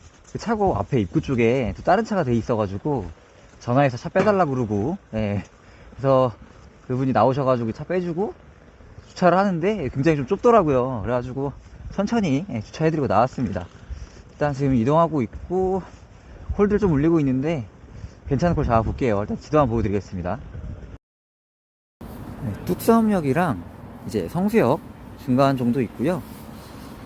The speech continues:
어, 좀 걸어 올라가고 있습니다. 성수동 콜 지금 이런 식인데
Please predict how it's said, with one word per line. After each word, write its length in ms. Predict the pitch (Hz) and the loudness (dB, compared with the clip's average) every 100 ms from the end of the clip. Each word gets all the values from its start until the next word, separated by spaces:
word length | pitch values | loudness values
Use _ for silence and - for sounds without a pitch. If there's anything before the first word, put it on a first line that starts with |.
| - | -14
어, 80 | - - | -12 -8
좀 100 | - | 2
걸어 200 | 139 151 | 6 6
올라가고 380 | 117 156 165 117 | 6 4 2 -2
있습니다. 540 | - 139 110 95 123 180 - - - - - - - - - - - - - - | -2 -2 -2 -2 -4 -8 -16 -20 -20 -20 -20 -20 -18 -18 -18 -18 -16 -16 -12 -4
성수동 600 | 170 196 196 175 180 170 - - - - - - | 0 2 2 2 2 0 -6 -20 -20 -20 -18 -6
콜 280 | 170 170 165 - - - - - - - - - - - - - | -4 -2 -4 -12 -18 -18 -18 -18 -18 -18 -18 -18 -16 -14 -14 -14
지금 800 | - - 127 123 120 123 120 123 120 - - - - - - - - - - - - - - - - - - - - - | -12 -6 0 2 4 2 2 0 -4 -14 -20 -20 -20 -20 -20 -20 -20 -20 -20 -18 -16 -16 -16 -14 -12 -12 -12 -14 -14 -8
이런 200 | 104 113 | -2 -2
식인데 520 | 127 139 120 113 143 | 0 0 0 2 0